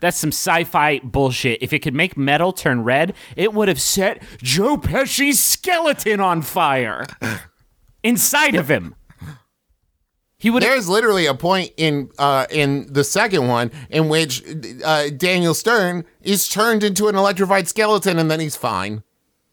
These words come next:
Speaker 3: I almost, almost said Gr-, Daniel Craig, but I knew that <laughs> wasn't it.
Speaker 1: That would be a way better movie. We're sticky bandits, aren't we? How British is, how British is this episode?
Speaker 3: Daniel Craig versus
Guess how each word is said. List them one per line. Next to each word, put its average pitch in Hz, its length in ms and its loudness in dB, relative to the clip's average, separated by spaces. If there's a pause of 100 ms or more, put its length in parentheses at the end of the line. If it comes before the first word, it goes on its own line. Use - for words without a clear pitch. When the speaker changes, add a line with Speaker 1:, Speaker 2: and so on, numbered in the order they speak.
(160)
Speaker 3:
I 160 140 0
almost, 175 260 2
almost 151 260 0
said 135 280 0
Gr-, 127 140 -2 (100)
Daniel 123 300 0
Craig, 92 480 -4
but 123 120 0
I 123 60 0
knew 131 200 0
that 120 160 0
<laughs> - 20 -2
wasn't - 480 -4
it. 113 240 -8 (1120)
Speaker 1:
That - 140 -12
would 214 160 -8
be 202 100 -6
a 190 80 -4
way 175 200 -2
better 156 300 -2
movie. 160 400 -4 (680)
We're 254 100 2
sticky 277 360 -2
bandits, 277 460 0
aren't 202 180 2
we? 247 280 -2 (220)
How 254 300 0
British 233 400 2
is, 156 160 -2
how 320 200 0
British 170 440 -2
is 107 140 -4
this 104 180 -4
episode? 135 560 -4 (1700)
Speaker 3:
Daniel 165 340 0
Craig 117 420 2
versus 131 680 0